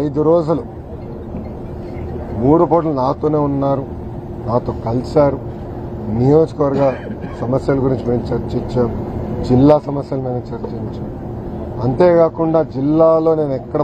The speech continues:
పాదయాత్ర చేసినా ఆయనతో నాతో కలిసి నడిచారు. జిల్లా దాటి వేరే జిల్లాలకు వెళ్ళినప్పుడు కూడా పది రోజులకు ఒకసారి వచ్చి కలిసి నేను ఎలా ఉన్నాను, పాదయాత్ర ఎలా జరుగుతుందని ప్రత్యక్షంగా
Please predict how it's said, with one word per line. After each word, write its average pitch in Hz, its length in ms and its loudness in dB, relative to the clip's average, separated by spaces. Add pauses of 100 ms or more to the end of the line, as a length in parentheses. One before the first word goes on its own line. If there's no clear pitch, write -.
(120)
పాదయాత్ర 139 520 0
చేసినా 131 260 -2
ఆయనతో 120 260 -2
నాతో - 180 -4 (480)
కలిసి 123 320 2
నడిచారు. 123 520 4 (680)
జిల్లా 151 280 8 (120)
దాటి 170 260 2 (120)
వేరే 175 180 4 (100)
జిల్లాలకు 165 360 4
వెళ్ళినప్పుడు 143 400 -2
కూడా 139 140 2 (720)
పది 139 220 4
రోజులకు 170 320 4
ఒకసారి 143 300 -2
వచ్చి - 160 -6 (120)
కలిసి 127 340 -2 (600)
నేను 117 220 0
ఎలా 135 160 6 (140)
ఉన్నాను, 123 460 -2 (360)
పాదయాత్ర 131 440 4 (120)
ఎలా 135 100 2 (120)
జరుగుతుందని 123 540 -2 (520)
ప్రత్యక్షంగా 131 640 0